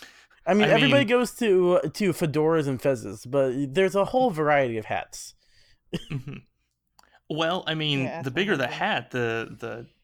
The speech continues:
Speaker 2: easier I can hide, right? That's the Marvel, uh, disguise. That's, wasn't that what we were talking about a while ago? So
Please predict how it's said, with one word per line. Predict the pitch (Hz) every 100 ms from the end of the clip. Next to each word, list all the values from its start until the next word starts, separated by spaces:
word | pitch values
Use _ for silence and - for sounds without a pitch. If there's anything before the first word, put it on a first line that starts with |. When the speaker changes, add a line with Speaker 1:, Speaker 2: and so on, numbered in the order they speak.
| _ _
Speaker 2:
easier | 143 135 139 127
I |
can | 120
hide, | 117 170 135 117
right? | 120 165
That's | 123 -
the |
Marvel, | 123 113 117 127 120 120 120 - -
uh, | 123 117 113
disguise. | 120 - 123 165 190
That's, | - 127 -
wasn't | 120 123
that |
what | 123
we | 127
were | 123
talking | 123 131 131
about | 131 131
a |
while | 131 131
ago? | 139 147 170 170
So | - 123 120